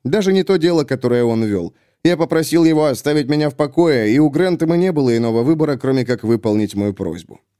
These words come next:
Я не был убийцей Дэнни, равно как и Зебюлона Фейта. Теперь он это знал. Когда детектив ушёл, я подумал, что после всего испытанного заслужил, наконец, морфина. Право нажать на кнопку перед тем, как сделать то, что должен был сделать.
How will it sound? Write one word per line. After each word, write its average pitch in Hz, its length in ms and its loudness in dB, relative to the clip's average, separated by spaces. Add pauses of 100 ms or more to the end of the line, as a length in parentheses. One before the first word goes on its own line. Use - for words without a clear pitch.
(140)
Я 156 240 2
не 254 180 4
был 190 160 2
убийцей 143 460 0
Дэнни, 90 480 -6 (260)
равно 165 360 2
как 151 180 -2
и 151 80 2
Зебюлона 139 560 0
Фейта. 113 500 -4 (320)
Теперь 180 380 2
он 170 100 2
это 156 140 -2
знал. 135 340 -4 (760)
Когда 95 280 -2
детектив 98 480 -2
ушёл, 185 320 0
я 180 80 2
подумал, 185 440 -2
что 156 180 -4
после 170 260 0
всего 160 320 0
испытанного 156 580 0
заслужил, 139 540 0
наконец, 113 500 -2
морфина. 95 600 -4 (280)
Право 185 260 0
нажать 156 380 0
на 143 160 0
кнопку 139 540 -2
перед 113 300 -2
тем, 147 220 -2
как 104 180 -2
сделать 113 420 -2
то, 139 140 0
что 123 180 -4
должен 110 420 -2
был 104 160 -2
сделать. 110 440 -6